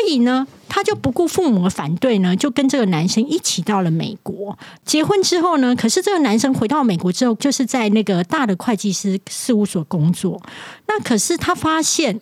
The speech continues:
他的同事们每个人的太太都有自己的工作，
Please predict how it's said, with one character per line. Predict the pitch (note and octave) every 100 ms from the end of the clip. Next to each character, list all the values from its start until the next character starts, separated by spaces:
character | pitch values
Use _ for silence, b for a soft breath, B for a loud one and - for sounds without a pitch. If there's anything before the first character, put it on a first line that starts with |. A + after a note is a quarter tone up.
| B B -
他 | F#4+
的 | F4
同 | - G3 F#3+
事 | - - C4
们 | G3+ E3+ G#3+ - B B
每 | A#3 G#3 F#3
个 | B3+ G#3
人 | G3 F3 G3
的 | G3
太 | - C#4+ G3
太 | - - A3 G#3 -
都 | E4+ F4
有 | G3
自 | D#3 B3
己 | E3
的 | D#3
工 | F3 E3+
作， | F#3 F#3+ -